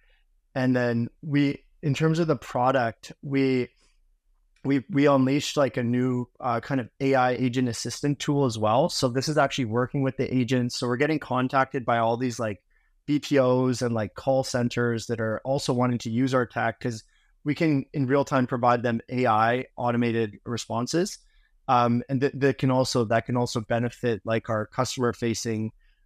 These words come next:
uh, chatbots, 'cause we're constantly using the A I to re-, refine and improve those, uh, customer responses. So I think in terms of the, what I'm excited about, um,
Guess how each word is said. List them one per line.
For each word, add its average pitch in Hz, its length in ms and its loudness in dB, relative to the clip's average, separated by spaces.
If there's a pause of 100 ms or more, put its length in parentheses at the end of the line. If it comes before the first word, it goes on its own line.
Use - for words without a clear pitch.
(100)
uh, 113 200 0
chatbots, 120 560 2
'cause 123 100 -4
we're 131 120 0
constantly 147 460 0
using 123 300 -2
the 123 200 -6
A 123 60 0
I 117 200 4
to 107 160 -8
re-, 113 140 -4 (380)
refine 127 460 2
and 120 120 0
improve 113 420 -4
those, 113 400 -2 (100)
uh, 117 140 -4
customer - 420 -2
responses. 143 640 -2 (720)
So 143 160 4
I 143 120 2
think 185 360 0 (460)
in 156 100 2
terms 196 300 4
of 165 280 2 (160)
the, 147 220 0
what 147 160 2
I'm 143 100 2
excited 135 440 2
about, 135 380 2 (100)
um, 117 420 0